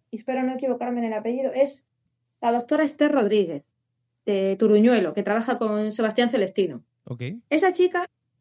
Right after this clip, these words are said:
Speaker 1: es un talento, pero talento con mayúsculas. Súper joven, mm, codirectora del yacimiento, doctora, se sacó la tesis en dos o tres años, pero es que si tú vieras cómo lo cuenta, cómo divulga, cómo te hace llegar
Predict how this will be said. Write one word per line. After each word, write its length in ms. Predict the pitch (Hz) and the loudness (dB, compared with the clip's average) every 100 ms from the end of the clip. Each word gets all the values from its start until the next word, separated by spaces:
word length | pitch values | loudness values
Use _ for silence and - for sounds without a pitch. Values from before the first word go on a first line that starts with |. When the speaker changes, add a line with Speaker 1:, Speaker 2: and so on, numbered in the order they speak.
| _ | _
Speaker 1:
es 220 | 277 277 - | 0 0 0
un 260 | 311 320 - | 0 2 2
talento, 640 | 247 233 226 247 320 392 _ _ | 2 4 4 2 -2 -8 _ _
pero 340 | 220 208 - _ | -2 0 -4 _
talento 380 | 240 226 254 311 | 4 4 4 0
con 120 | 302 | 0
mayúsculas. 640 | 196 214 220 170 151 - _ _ _ _ _ | 2 0 -2 -8 -10 -14 _ _ _ _ _
Súper 320 | - 269 220 | -4 -2 0
joven, 500 | - 294 320 392 403 - | 4 6 6 4 0 -4
mm, 260 | 269 254 233 | -6 -2 0
codirectora 580 | 240 233 233 226 277 302 | 2 4 4 2 2 4
del 100 | 277 | 4
yacimiento, 840 | 262 240 233 294 294 339 339 330 - _ _ - | 2 2 2 2 2 0 0 -2 -10 _ _ -4
doctora, 600 | 220 220 - 277 302 294 | -4 0 4 4 4 2
se 120 | 269 | 0
sacó 200 | 254 247 | -2 0
la 120 | 247 | 2
tesis 240 | 262 262 262 | 2 2 0
en 80 | |
dos 120 | 240 247 | 0 0
o 80 | |
tres 200 | - 226 | -2 0
años, 300 | 269 302 339 339 | 2 2 2 0
pero 140 | 247 | 0
es 100 | 269 | 0
que 180 | - 339 | -2 -4
si 180 | - 277 | -2 0
tú 180 | 285 311 | 2 0
vieras 240 | 285 214 | -2 -4
cómo 220 | - 254 | -2 -2
lo 100 | 320 | -2
cuenta, 360 | - 170 190 262 | -6 -6 -6 -2
cómo 220 | 254 320 | 0 2
divulga, 500 | 285 190 185 202 277 | 2 2 2 0 0
cómo 220 | 254 262 | 2 0
te 60 | 294 | -2
hace 180 | 294 294 | -4 0
llegar 380 | 240 226 226 | 2 2 0